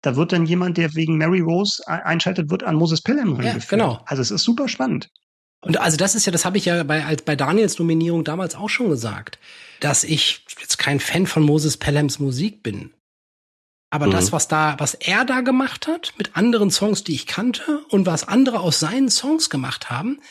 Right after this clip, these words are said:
Speaker 1: Mhm.
Speaker 2: das hat für mich nochmal ganz was anderes da reingebracht. Auch zu sehen, oh, Mensch, nee, du hast die Musik abgetan, aber in seinen Texten,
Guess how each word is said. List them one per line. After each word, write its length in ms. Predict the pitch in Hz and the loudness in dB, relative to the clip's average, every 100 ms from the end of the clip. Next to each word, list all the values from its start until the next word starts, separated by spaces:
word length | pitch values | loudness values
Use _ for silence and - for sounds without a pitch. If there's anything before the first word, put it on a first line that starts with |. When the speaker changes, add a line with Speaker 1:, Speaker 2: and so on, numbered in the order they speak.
| - - _ | -20 -20 _
Speaker 1:
Mhm. 140 | 107 110 | -14 -4
Speaker 2:
das 220 | 170 - | -2 -2
hat 180 | 220 - | -2 0
für 100 | 165 | 2
mich 220 | 226 - | 0 0
nochmal 260 | 196 180 | 0 0
ganz 220 | 165 160 220 | -2 -4 -2
was 120 | 180 | -2
anderes 240 | 147 170 | -2 -2
da 100 | 202 | -2
reingebracht. 600 | 214 285 220 135 139 - - - - - | 0 0 0 -4 -8 -10 -14 -18 -18 -8
Auch 120 | - | -4
zu 160 | - 170 | 0 0
sehen, 300 | 165 202 180 226 | 2 0 0 0
oh, 260 | 269 - - - _ _ _ - | 0 0 -10 -20 _ _ _ -6
Mensch, 180 | 262 - | -2 2
nee, 240 | 320 208 - | 2 0 -4
du 100 | - 165 | -2 0
hast 160 | 190 | 2
die 40 | 196 | 4
Musik 280 | 185 185 | 4 0
abgetan, 420 | 220 - - 208 175 | -2 -4 -4 -2 -2
aber 160 | 160 | -2
in 160 | 170 175 | 0 0
seinen 300 | 165 165 160 | 0 -2 -2
Texten, 640 | 240 247 - 240 208 | -4 -4 -2 0 0